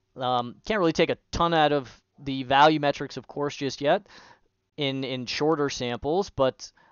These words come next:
um, slider historically obviously been good, still in the, even in a short sample, i-, getting a lot of value out of the four-seamer, of course, um, and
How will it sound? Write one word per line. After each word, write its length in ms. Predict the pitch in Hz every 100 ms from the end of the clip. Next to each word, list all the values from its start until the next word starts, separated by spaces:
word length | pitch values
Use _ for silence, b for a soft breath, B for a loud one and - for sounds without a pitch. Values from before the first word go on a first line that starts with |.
| b -
um, 460 | 127 123 120 120 113
slider 400 | 147 156 170 160
historically 640 | 139 160 151 151 156 151
obviously 440 | 131 139 143 147 139
been 240 | 135 131
good, 460 | 131 131 131 127 - _
still 460 | - 147 143 135 - _ _ _ _ -
in 140 | 156
the, 240 | 139 123 185
even 160 | 170
in 100 | 131
a 80 | 113
short 260 | - 123 -
sample, 380 | 143 180 123
i-, 200 | 120 -
getting 240 | 131 127 113
a 60 |
lot 280 | 107 120 151
of 60 | 127
value 280 | 113 110 107
out 100 | 101
of 40 |
the 60 | 98
four-seamer, 580 | 123 131 - 135 120
of 100 | 104
course, 400 | - 139 135 - - B B B B -
um, 420 | 123 117 113 113 _ _ 135
and 400 | 139 139 139